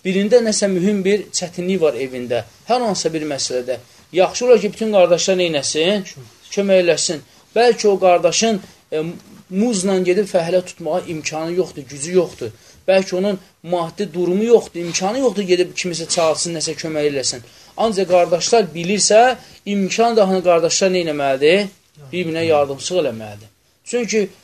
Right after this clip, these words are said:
e, mömin möminə yardımçılıq eləməlidir. Möminin, e, digər bir cəmaatdan yardım gözləməsi həqiqətən də biraz çətindir. Çünki onsuz da iman əhli, sələfi salih,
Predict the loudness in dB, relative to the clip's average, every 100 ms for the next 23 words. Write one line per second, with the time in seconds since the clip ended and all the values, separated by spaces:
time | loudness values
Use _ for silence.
0 | _ 2 4 4 2 2 2 0 0 -2
1 | -2 0 2 2 2 -2 -6 0 0 0
2 | -4 -6 -4 0 2 2 0 -6 -14 -12
3 | -6 -4 -2 2 4 4 2 -6 -8 -12
4 | -2 0 0 0 -6 -2 0 -2 -6 _
5 | 0 4 4 2 -2 -2 0 0 0 0
6 | -2 -2 -2 -2 -6 0 4 4 2 -6
7 | -10 -4 -4 -2 -6 -4 -6 -6 -10 -14
8 | -20 -14 -6 -4 -2 -2 0 0 4 4
9 | 4 -4 -16 -6 -2 0 0 0 -2 2
10 | 2 0 -8 _ -2 2 4 2 -2 0
11 | 6 6 6